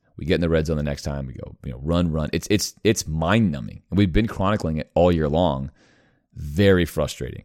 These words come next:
So yes, I'm putting an L on the coaches for this one. Again, players had responsibility. It's always both ways. Don't get me wrong.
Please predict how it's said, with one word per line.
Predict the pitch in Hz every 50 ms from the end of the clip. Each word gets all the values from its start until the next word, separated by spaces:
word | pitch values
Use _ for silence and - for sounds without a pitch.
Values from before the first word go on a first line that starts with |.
| _ _
So | - - 85
yes, | 85 85 76 64 - - -
I'm | - 78 76
putting | - 87 87 87 85
an | 82 - -
L | 85 87 92 101 104 -
on | - 78
the | 73 76
coaches | - - 82 85 98 98 92
for | - 110
this | 104 110 107 -
one. | 123 120 120 120 120 - _ _ _ _ _ - _ -
Again, | 92 90 90 76 67
players | - - 85 87 95 98 -
had | 107 98 101
responsibility. | 107 101 - - 104 110 - 135 107 87 82 82 82 92 110 107 _
It's | - 82 -
always | - 78 87 95 107 101
both | 95 - 92 104 117
ways. | - 101 78 76 85 82
Don't | 82 85 82 95
get | 104
me | 127 127
wrong. | 104 92 87 87 85 82